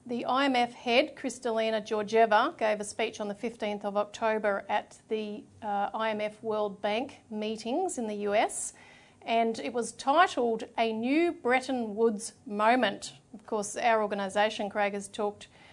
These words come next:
for many years about the necessity for a new Bretton Woods to actually re-regulate,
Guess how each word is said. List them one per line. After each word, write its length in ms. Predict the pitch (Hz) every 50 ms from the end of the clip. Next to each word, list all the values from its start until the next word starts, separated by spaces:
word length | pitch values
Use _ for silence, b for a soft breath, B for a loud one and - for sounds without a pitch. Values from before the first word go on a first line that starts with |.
| B B
for 100 | - 226
many 240 | 214 220 214 208 202
years 300 | 208 208 220 226 214 190
about 240 | 185 208 202 196
the 60 | 202 202
necessity 600 | 190 202 196 - - 240 214 220 240 202 208 196
for 200 | - 226 208 202
a 40 |
new 200 | 196 208 214 214
Bretton 340 | 208 208 202 202 - 190 190
Woods 320 | 202 220 214 208 202 214 -
to 120 | - 220
actually 300 | 202 - - - 220 190
re-regulate, 1080 | 190 190 208 220 220 208 196 180 208 208 214 202 214 220 202 196 185 180 - - - -